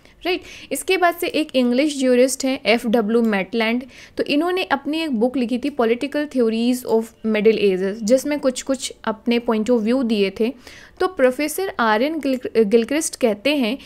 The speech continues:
कि जो प्लूरलिज्म के बीज हैं ना, वो इनके, इन दोनों के राइटिंग्स में मिलते हैं, राइट। ओटो वी गेरके की राइटिंग्स में मिलते हैं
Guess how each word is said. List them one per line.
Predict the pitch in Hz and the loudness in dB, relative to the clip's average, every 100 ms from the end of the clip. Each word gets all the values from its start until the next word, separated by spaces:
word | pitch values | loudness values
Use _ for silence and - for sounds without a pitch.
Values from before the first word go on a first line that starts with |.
| - - | -20 -6
कि | - | 0
जो | 339 | 2
प्लूरलिज्म | 381 - 240 233 269 285 311 359 359 | 2 2 6 6 6 4 0 -2 -2
के | 359 | 0
बीज | 240 226 269 311 254 | 2 2 4 4 4
हैं | 254 240 220 233 _ - | 2 0 -4 -10 _ -4
ना, | 311 | 0
वो | 294 247 311 - | 0 2 0 0
इनके, | 311 349 339 370 381 | -2 -2 0 2 2
इन | 370 - 269 320 | 0 -2 -2 0
दोनों | 285 254 254 | 2 2 2
के | 254 330 | 0 2
राइटिंग्स | 269 202 208 254 254 269 | 2 2 2 2 2 2
में | 269 | 2
मिलते | 208 190 196 | 2 0 -2
हैं, | 196 185 208 _ _ _ _ _ - | -2 -4 -10 _ _ _ _ _ 0
राइट। | 349 - - | 0 0 2
ओटो | 262 269 311 311 | 4 4 2 2
वी | 285 | 0
गेरके | 233 233 214 208 269 | 4 4 2 0 -2
की | 285 | 2
राइटिंग्स | 254 202 208 233 254 | 2 2 2 0 2
में | 277 | 2
मिलते | 277 240 - 233 | 2 0 0 -2
हैं | 277 | -2